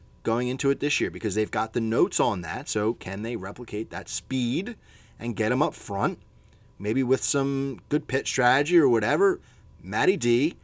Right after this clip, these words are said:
is improving. He's got the ability to be in that top fifteen area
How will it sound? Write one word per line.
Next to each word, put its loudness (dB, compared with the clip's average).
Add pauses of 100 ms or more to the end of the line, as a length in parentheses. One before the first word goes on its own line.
(420)
is -4
improving. 6 (160)
He's -4
got 2 (420)
the -2
ability 6 (260)
to 6
be 4
in 2
that 0
top 4
fifteen 0
area 0